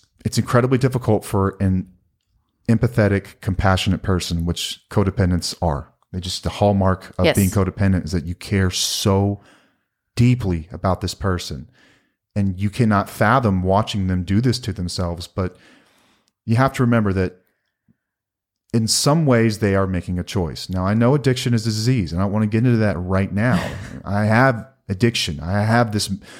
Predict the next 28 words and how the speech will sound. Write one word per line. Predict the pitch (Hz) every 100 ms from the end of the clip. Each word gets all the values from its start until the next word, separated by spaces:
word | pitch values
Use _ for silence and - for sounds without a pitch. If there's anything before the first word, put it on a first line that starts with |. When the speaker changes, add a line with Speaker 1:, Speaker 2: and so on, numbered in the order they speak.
| - - -
Speaker 1:
I've | 104
always | 113 113
kind | - 120
of | 107
referred | 104 117 107
to | 107
it |
as, | 107
like, | 98
a |
mental | 95 110 120 92
illness. | 85 82 71 65 -
Like, | 90 -
it's, | 92 - - _ _ _ -
yeah, | 113 117 -
it, | 107
there's | 117 123
something | - 151 156 98
in | - 107 113
me, | 90 85 - _ _ _ -
but | 95
we | 117 117
all | 120 120
have | 113 104
the | 95
power | 104 92 87
of |
choice. | - 85 80 -